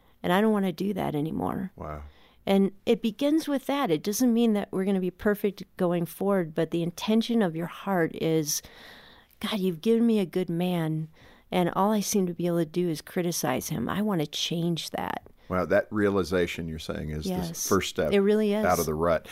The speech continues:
Speaker 1: Mm-hmm.
Speaker 2: Julie, those are the two. There's a third need that men have, and of course,
Speaker 1: Mm-hmm.
Speaker 2: yes, men have more needs <laughs> than women. That's pretty
Speaker 1: <laughs>
Speaker 2: funny. And I wanna get to the women's needs before we end today, and then come back next time and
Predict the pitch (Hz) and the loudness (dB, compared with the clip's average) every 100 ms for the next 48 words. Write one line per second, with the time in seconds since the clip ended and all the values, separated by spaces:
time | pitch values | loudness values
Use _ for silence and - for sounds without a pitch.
0 | - 190 190 190 120 120 120 113 117 117 | -6 -4 -4 -6 -2 2 4 4 4 2
1 | 117 113 101 101 - 127 98 90 92 98 | 0 -2 -4 -6 0 2 4 4 2 0
2 | 98 95 - 156 117 90 85 98 92 82 | 0 0 2 2 2 -2 -2 -2 -2 0
3 | 95 95 92 87 73 80 85 90 - 95 | 0 0 0 -2 0 -2 -4 -4 0 2
4 | 92 87 82 - 101 85 69 - 92 92 | 2 -2 -8 -6 0 0 0 -6 -4 -2
5 | 87 90 85 80 95 95 92 95 95 - | -2 -2 -2 -2 0 2 2 0 -2 -4
6 | - 117 - 113 117 90 85 92 - 87 | -2 -4 -2 -6 -6 -4 -4 -4 -2 -2
7 | 82 98 85 78 - - - - - 98 | 0 -2 -2 -2 -6 -14 -16 -14 -4 0
8 | 104 120 120 107 98 - 101 90 98 101 | 2 2 2 2 0 -2 -4 -2 0 0
9 | 92 85 87 85 80 82 98 90 87 80 | -2 -2 -2 -2 -4 -4 2 2 2 -2
10 | - 90 92 - 80 73 73 80 82 78 | -4 -2 -2 -4 -2 -2 0 -2 -6 -4
11 | 92 82 78 80 82 - 85 78 78 73 | -2 0 0 -2 -6 -6 -4 -2 -4 -6